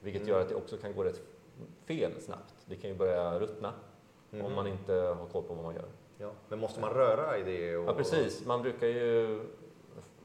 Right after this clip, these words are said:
Speaker 1: föra in luft och mixa bönorna minst, eh, två till tre gånger under jäsningen. Eftersom det jäser i en vecka.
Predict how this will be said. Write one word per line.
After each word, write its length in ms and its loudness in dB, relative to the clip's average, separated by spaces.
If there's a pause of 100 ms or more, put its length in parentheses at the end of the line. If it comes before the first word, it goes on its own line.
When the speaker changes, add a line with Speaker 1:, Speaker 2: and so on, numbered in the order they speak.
(140)
Speaker 1:
föra 160 6
in 100 0
luft 340 0
och 140 -2
mixa 280 -6
bönorna 520 -4 (160)
minst, 480 -8
eh, 360 0
två 100 -6
till 100 -14
tre 140 -8
gånger 260 -8 (220)
under 120 -12
jäsningen. 340 -10 (480)
Eftersom 220 -4
det 80 -4
jäser 280 2
i 40 0
en 60 -4
vecka. 280 -6